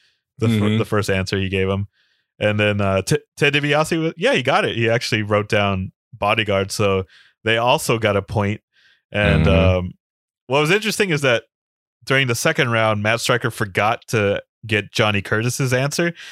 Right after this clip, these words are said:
Speaker 1: So he has to kinda, like, go back and ask him, but I, I don't think they got it right with, with him.
Speaker 2: Nah,
Speaker 1: And
Speaker 2: they didn't.
Speaker 1: Yeah.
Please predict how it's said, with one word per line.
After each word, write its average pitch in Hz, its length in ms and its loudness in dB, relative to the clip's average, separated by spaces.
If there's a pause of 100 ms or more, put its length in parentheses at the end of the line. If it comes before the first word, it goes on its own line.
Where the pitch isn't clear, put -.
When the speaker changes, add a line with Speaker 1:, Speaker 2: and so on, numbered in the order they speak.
(180)
Speaker 1:
So - 100 -4
he 117 100 4
has 120 180 2
to 120 80 -4
kinda, 117 160 0
like, 98 280 0
go 107 320 0 (120)
back 104 240 0
and 101 80 -4
ask 95 280 -2
him, 98 120 -2
but 92 300 -4
I, 104 120 -2 (200)
I 113 100 2
don't 117 140 2
think 113 140 -6
they 101 100 -2
got 95 180 0
it 95 100 -2
right 90 280 -4
with, 95 180 -6 (440)
with 101 140 -4
him. 107 200 0
Speaker 2:
Nah, 117 120 2
Speaker 1:
And 113 80 2
Speaker 2:
they 117 80 0
didn't. 87 480 -4
Speaker 1:
Yeah. 90 360 0